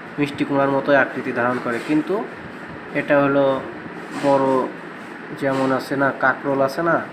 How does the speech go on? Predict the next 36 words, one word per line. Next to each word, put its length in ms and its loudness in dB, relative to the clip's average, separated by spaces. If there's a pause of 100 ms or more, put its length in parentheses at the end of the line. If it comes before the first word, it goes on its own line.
(420)
দেখতে 280 -4 (140)
কাকরোলের 480 0
মতো 140 -2 (100)
লম্বা 340 2
হবে, 180 -2 (760)
গোল 180 6 (120)
না, 60 0 (120)
মিষ্টি 240 -6
কুমড়ার 280 0
মতো 140 -2 (140)
গোল 160 0 (100)
না, 60 6 (120)
কিন্তু 200 -4 (100)
কালার 300 4 (140)
বা 100 0 (160)
খাইতে 380 -2 (200)
একই 220 -2
রকম 180 -6 (100)
স্বাদ 200 -2 (100)
মিষ্টি 220 -10
কুমড়ার 360 -4
মতো। 180 -10 (1160)
আপনারা 400 0 (420)
সবাই 200 0 (100)
দেখুন 240 -4 (320)
এই 120 0
গাছে 300 -4
যে 60 -2 (100)
ফুলটা 400 -2
ফুটেছে 400 -6
একদম 280 -4
মিষ্টি 220 -6
কুমড়া 280 -6
ফুলের 300 -4
মতো। 200 -8 (1600)
মাঠেতে 460 0